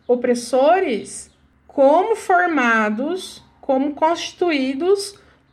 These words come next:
por aqueles que são oprimidos. Não de uma forma de cima pra baixo,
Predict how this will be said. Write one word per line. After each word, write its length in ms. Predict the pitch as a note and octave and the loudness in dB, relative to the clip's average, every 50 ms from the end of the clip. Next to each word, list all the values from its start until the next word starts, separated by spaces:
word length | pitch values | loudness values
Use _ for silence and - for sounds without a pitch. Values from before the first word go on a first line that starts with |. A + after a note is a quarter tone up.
| _ | _
por 220 | C#4+ D4 D4+ F4 G4 | 0 2 2 4 2
aqueles 600 | G4+ G4 G4+ - F4 D#4+ D#4+ E4 F4 G4 G4 - | 2 0 0 0 2 2 4 4 2 0 0 0
que 100 | - G4 | -2 -2
são 520 | G4 - - - D4 D4 D#4 F4 G4 F4 - | -2 -2 -2 -2 0 2 2 0 0 0 0
oprimidos. 1080 | D4+ D#4 - - E4 E4+ F#4 G4 F4 C4+ A3+ G#3+ G3 A3+ A3 G#3 - - - - - _ _ _ _ | 0 0 0 -2 -4 -4 -4 -4 -4 -4 -4 -4 -6 -10 -14 -16 -18 -20 -20 -20 -20 _ _ _ _
Não 420 | - A3+ B3 C4+ D4 E4 G4 A4 G#4 | -2 0 2 2 4 4 4 2 2
de 80 | F4 | 2
uma 260 | F#4 F#4+ F#4 F4+ F4 E4+ | 0 0 0 2 0 0
forma 680 | E4+ - - D#4+ D4 D4 D4 C#4+ C#4+ C4+ C4 B3 A#3 A3+ | 0 -2 0 2 4 4 4 4 2 2 2 2 0 0
de 180 | A3 A#3+ C4+ | -2 -2 -4
cima 480 | C4+ - - - C#4 C#4+ D4+ D#4 E4 D#4 | -4 -4 -6 -4 -2 -2 0 0 0 0
pra 180 | D4+ D4+ C#4 C4+ | 0 0 -2 0
baixo, 640 | B3+ B3+ B3 A#3+ A#3 A#3 A#3+ B3 A#3+ - - - | 0 0 2 2 2 2 0 -2 -4 -8 -12 -16